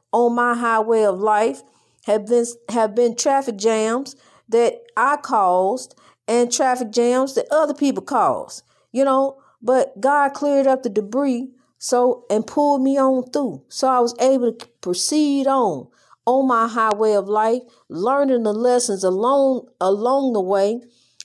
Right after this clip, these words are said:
and, and learning to reach my greatness, and then learning that, and, and then here to help you to overcome and reach your greatness, because the, the, the oppression is trauma. It is, you know,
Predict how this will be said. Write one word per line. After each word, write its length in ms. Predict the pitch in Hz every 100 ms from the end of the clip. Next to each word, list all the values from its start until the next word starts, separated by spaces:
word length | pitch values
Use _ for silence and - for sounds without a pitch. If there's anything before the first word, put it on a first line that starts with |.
| _
and, 320 | 226 240 240 233
and 300 | 226 233 220
learning 460 | 233 269 277 247 240
to 160 | 240 208
reach 360 | 233 269 262
my 220 | 240 226
greatness, 720 | 214 202 262 254 - - - - _ _ -
and 180 | 220 220
then 320 | 269 254 226
learning 380 | 247 269 262 233
that, 240 | 202 -
and, 200 | 202 185 -
and 200 | 208 208
then 220 | 262 254
here 500 | 233 294 269 247 254 - _ _ -
to 180 | 220 190
help 340 | 196 262 254
you 420 | 214 294 277 254 - _ -
to 120 | - -
overcome 720 | 240 208 214 277 240 233 -
and 200 | 214 214
reach 260 | 269 269 277
your 180 | 262
greatness, 320 | 247 247 214 190
because 440 | 185 180 269 226
the, 160 | 170 - -
the, 240 | 185 170 -
the 200 | 170 202
oppression 580 | 170 - 277 285 - 214
is 180 | 180 175
trauma. 540 | - - 277 208 123 -
It 160 | 269 302
is, 480 | 330 247 104 - - - - -
you 120 | 254
know, 360 | 285 269 277